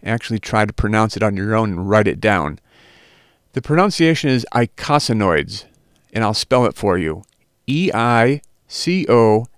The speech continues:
S A N O I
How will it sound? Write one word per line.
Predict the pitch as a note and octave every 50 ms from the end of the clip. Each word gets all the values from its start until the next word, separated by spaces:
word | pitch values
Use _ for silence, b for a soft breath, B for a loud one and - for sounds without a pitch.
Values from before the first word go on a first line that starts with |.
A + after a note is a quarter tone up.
| _ _ _ _ _ _ _ _ -
S | - B2+ D3+ D3 - - - -
A | A#2 A#2 A#2 A2 A2 A2 A2 - _ _ _ _ _ -
N | - A#2 B2 C3 C3+ C#3+ C#3+ C#3 C3 - _ _ -
O | A#2 B2 B2 A#2 A#2 B2 B2 - _ _ -
I | G#2+ G#2+ G#2+ G#2+ G#2+ G#2+ G#2 G#2 F#2+